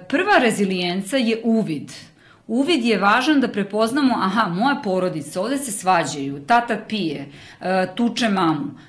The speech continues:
ali ja sam bio kod ove porodice, kod, kod komšinice, bio sam kod ovih”, postoje drugačije porodice. Ova porodica, o-, ovde, sa ovom porodicom nešto ne valja. Dakle,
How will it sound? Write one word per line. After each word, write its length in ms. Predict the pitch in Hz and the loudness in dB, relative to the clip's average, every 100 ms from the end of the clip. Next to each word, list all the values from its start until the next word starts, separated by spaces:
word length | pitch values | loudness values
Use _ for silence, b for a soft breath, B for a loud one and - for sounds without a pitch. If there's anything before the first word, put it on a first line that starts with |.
| B | B
ali 180 | 160 175 | -6 0
ja 120 | 294 | 0
sam 220 | - 233 | 2 0
bio 260 | 208 311 277 | 2 0 0
kod 180 | 208 170 | -2 -4
ove 320 | 196 226 233 | -2 0 0
porodice, 680 | - 185 190 175 - 175 151 - 170 | -2 -2 -2 -6 -8 -6 -6 -6 -8
kod, 120 | 180 170 190 | -6 -6 -6
kod 140 | - 170 | -8 -6
komšinice, 720 | 208 190 185 202 160 139 165 | -2 -2 -2 -2 -4 -6 -8
bio 200 | 165 262 | -6 -6
sam 180 | 254 240 | -4 -4
kod 180 | 196 196 | -4 -4
ovih”, 240 | 240 240 B B - | -4 -6 B B -8
postoje 280 | 240 240 | -6 -4
drugačije 480 | 240 208 202 202 202 | -4 -2 -2 -2 -8
porodice. 640 | - 160 151 151 - - - b b b b - | -6 -8 -6 -8 -12 -16 -18 b b b b -6
Ova 180 | 226 226 | -6 -2
porodica, 640 | 214 240 233 - 196 170 170 | -2 -2 -2 -4 -2 -2 -4
o-, 120 | 170 | -8
ovde, 320 | 180 190 214 | -4 -4 -4
sa 140 | - 208 | -6 -4
ovom 140 | 202 | -4
porodicom 400 | 208 202 202 180 | -4 -6 -6 -8
nešto 280 | 175 165 175 | -8 -8 -6
ne 180 | 160 143 | -4 -4
valja. 160 | 95 | -8
Dakle, 320 | 147 180 214 | -10 -8 -6